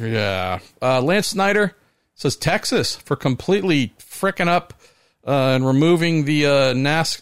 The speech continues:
nascar Taxi Cab Series compound goo, uh, and making the track barely a one-groove affair." Yeah, that was a very twenty twenty thing too, Lance. So I, I, we hope.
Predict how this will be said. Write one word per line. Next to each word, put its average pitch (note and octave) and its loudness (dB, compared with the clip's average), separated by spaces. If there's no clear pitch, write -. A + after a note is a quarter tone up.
nascar D3+ 0
Taxi D#3+ -2
Cab C3 0
Series C3 0
compound C3 -2
goo, A#2+ 0
uh, - -2
and B2 2
making C#3+ 0
the C3 0
track C#3 -2
barely D#3 2
a G#2 0
one-groove B2 0
affair." G2+ -2
Yeah, B2 -2
that G#3+ 2
was F#3+ 0
a E3 2
very D#3+ 0
twenty D#3 -2
twenty D3+ -2
thing C3+ -2
too, A#2+ -2
Lance. G2 -4
So A#2 0
I, B2 -2
I, B2 0
we B2 -6
hope. F#3 -2